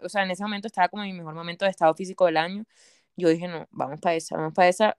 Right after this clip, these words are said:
Fui, la hice, y la hice en un tiempo que en verdad no, o sea, no, no tenía un tiempo de referencia, pero yo me imaginé que me iba a durar más, y me, no me acuerdo, creo que fue como una hora y veinte que duré, Ramón la hizo como en una hora, entonces tampoco estábamos así,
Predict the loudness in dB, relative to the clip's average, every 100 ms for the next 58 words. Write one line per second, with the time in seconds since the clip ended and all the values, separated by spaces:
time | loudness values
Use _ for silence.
0 | -6 -2 2 6 6 4 0 -4 0 4
1 | 4 4 -4 -4 -6 -4 -4 -2 -2 -4
2 | -6 -12 _ _ _ 2 4 4 2 -2
3 | -4 -4 -6 -6 -6 -4 -4 -4 -4 -6
4 | -6 -6 -6 -6 -8 -8 -8 -8 -6 -4
5 | -2 -4 -4 -10 -12 _ -10 -6 -6 -4
6 | -6 -2 0 0 0 -4 -4 -8 -6 -4
7 | -4 -4 -6 -4 -2 0 0 0 2 0
8 | -4 -10 -12 -16 -14 -8 -4 -2 -4 -8
9 | -14 -10 -10 -6 -6 -4 -4 -4 -8 -10
10 | -14